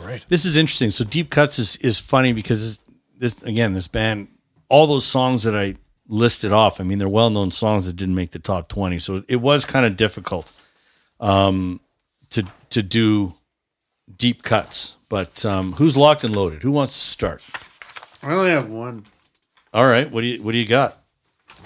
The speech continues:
Speaker 3: Ah. I like Black Country Woman.
Speaker 2: Okay.
Speaker 1: Yeah.
Speaker 3: And the reason I like it is it's 'cause, uh,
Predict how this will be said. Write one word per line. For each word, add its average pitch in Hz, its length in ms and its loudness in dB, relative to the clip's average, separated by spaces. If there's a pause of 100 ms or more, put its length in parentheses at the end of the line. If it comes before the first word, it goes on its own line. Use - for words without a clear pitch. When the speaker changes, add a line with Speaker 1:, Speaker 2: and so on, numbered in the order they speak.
(300)
Speaker 3:
Ah. 151 300 0 (3750)
I 127 80 -2
like 135 220 -2
Black 123 280 2
Country 123 380 -2
Woman. 139 320 0 (560)
Speaker 2:
Okay. 113 1040 2 (100)
Speaker 1:
Yeah. 147 200 -6 (120)
Speaker 3:
And 170 160 -6 (1500)
the 120 160 -2
reason 160 300 6
I 143 120 6
like 131 260 2
it 123 160 -4
is 120 240 -4
it's - 220 -8
'cause, 110 400 -2
uh, 104 420 -4